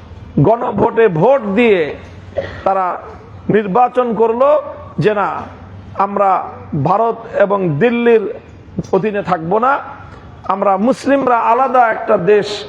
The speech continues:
গঠন করব।" তখন পশ্চিম পাকিস্তানি খান পাঠান মোহাম্মদ আলী জিন্নার নেতৃত্বে তারা আমাদেরকে বলেছিল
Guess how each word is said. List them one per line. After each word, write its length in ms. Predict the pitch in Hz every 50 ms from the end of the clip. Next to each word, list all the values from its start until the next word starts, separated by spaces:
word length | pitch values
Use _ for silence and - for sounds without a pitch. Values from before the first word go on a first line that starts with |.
| - - 165
গঠন 320 | 175 180 175 175 175 170
করব।" 520 | 156 - 170 156 147 147 143 - - - - - - - - - - - - - - - - - - - - - - - - - - - - - - - - - - - - - - -
তখন 320 | 226 233 240 247 226 185 -
পশ্চিম 420 | 277 269 262 - - 311 302 285
পাকিস্তানি 680 | 233 262 254 202 269 247 185 196 - 269 254 254 254 240
খান 280 | 240 - - 233 240 226
পাঠান 520 | - 220 196 - 190 180 165 156 180 214 233 - - - - - - - - - - -
মোহাম্মদ 420 | 175 196 214 220 220 226 220 202
আলী 180 | 220 214 214 208
জিন্নার 360 | 170 208 214 208 208 202 190
নেতৃত্বে 720 | 196 208 208 202 - 208 196 160 - - 180 165 - - 220 - - - - - - - - - - -
তারা 280 | - - 269 262 262 254
আমাদেরকে 460 | 247 240 240 214 233 220 180 165 185
বলেছিল 520 | 190 208 240 240 226 - - 226 233 254